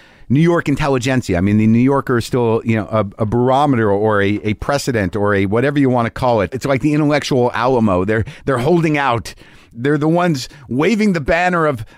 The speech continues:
of, uh, intellectualism in the world, and, and it's, it's not an easy task because, uh, I subscribed to the New Yorker briefly. It just became too much pressure. But, um, but nonetheless, I'm at this party,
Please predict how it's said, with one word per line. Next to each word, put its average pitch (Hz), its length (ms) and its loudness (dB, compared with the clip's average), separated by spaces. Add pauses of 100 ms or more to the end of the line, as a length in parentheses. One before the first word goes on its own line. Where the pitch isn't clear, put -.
of, 135 260 0
uh, 135 240 4
intellectualism 151 840 0
in 135 100 2
the 135 80 0
world, 151 420 2
and, 131 140 0
and 131 220 0
it's, - 180 -6 (160)
it's 139 160 -4
not 214 180 0
an 196 80 0
easy 196 280 0
task 165 600 -4 (420)
because, 147 500 0
uh, 156 320 2 (400)
I 113 260 -4
subscribed 113 480 -2
to 101 60 -2
the 101 80 2
New 98 80 0
Yorker 101 400 0
briefly. 104 520 -2 (480)
It 98 60 -6
just 127 240 -4
became 117 320 -2
too 127 120 -2
much - 180 -6
pressure. 127 500 -2 (480)
But, 143 180 0
um, 139 420 0 (140)
but 139 140 -2
nonetheless, 165 720 0 (1300)
I'm 131 100 0
at 143 160 0
this 135 220 -2
party, 165 500 0